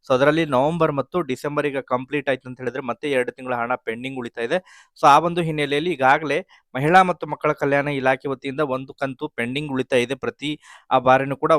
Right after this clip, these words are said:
ಒಂದು ಕಂತಿನ ಹಣ ಪೆಂಡಿಂಗ್ ಉಳ್ತಾ, ಉಳ್ಕೋತಾ ಬರ್ತಾ ಇದೆ. So ಆ ಒಂದು ಹಿನ್ನೆಲೆಯಲ್ಲಿ ಕೆಲವೊಂದಿಷ್ಟು ಕ್ಲಾರಿಫಿಕೇಶನ್ ಅನ್ನ ನೀಡೋದಾದ್ರೆ ಸ್ನೇಹಿತರೆ, ಇನ್ನೂ ಕೂಡ ಗೃಹಲಕ್ಷ್ಮಿ ಯೋಜನೆಯ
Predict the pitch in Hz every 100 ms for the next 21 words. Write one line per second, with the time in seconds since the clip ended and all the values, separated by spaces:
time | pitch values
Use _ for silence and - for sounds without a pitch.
0 | 123 135 143 135 123 135 127 131 131 120
1 | 127 139 123 135 123 110 123 120 143 135
2 | 131 123 135 123 143 - 135 127 147 143
3 | 139 139 127 117 127 196 - - _ -
4 | 156 185 175 - 190 - 139 180 202 -
5 | 190 - 160 156 165 139 139 147 139 139
6 | - 131 175 185 147 190 202 139 143 156
7 | 123 120 147 151 - 156 131 123 120 120